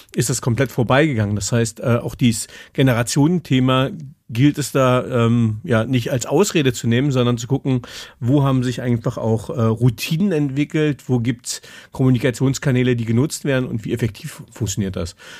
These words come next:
Also ein total spannendes Thema, ähm, hast du völlig recht. Ähm, du beschaffst dich, schaffst dich ja nicht nur mit dem Thema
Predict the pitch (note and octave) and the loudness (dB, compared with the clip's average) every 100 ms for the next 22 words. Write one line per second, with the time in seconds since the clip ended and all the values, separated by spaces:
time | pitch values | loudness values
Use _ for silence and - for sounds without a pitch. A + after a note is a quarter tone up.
0 | - A#2+ A2+ A#2+ A2 A#2 B2 C3+ - B2 | -10 -2 2 2 0 -2 0 0 0 0
1 | B2 A#2 - C3 C#3 C#3+ C#3 - B2 A2+ | 0 0 0 0 2 0 -2 -2 0 2
2 | A2+ G#2+ - _ _ _ _ - - C3+ | 0 -2 -10 _ _ _ _ -16 -4 -2
3 | - A#2 B2+ A#2+ G2 G2 - - _ - | -2 -2 -2 -2 -2 -4 -6 -18 _ -20
4 | - - - - - _ - C3+ C#3 C#3 | -20 -20 -20 -20 -20 _ -2 0 2 0
5 | - _ _ _ G#3+ C#3+ C#3 - F3+ F#3 | -4 _ _ _ -2 0 2 0 -2 -2
6 | - A#3 F#3+ F3+ - D#3 D3+ - D#3+ D3+ | -8 -2 -2 -2 -2 0 0 -2 0 2
7 | C#3+ D3+ C#3 C3 B2 C#3 C3+ C3 C3 | 2 2 2 2 0 2 2 2 0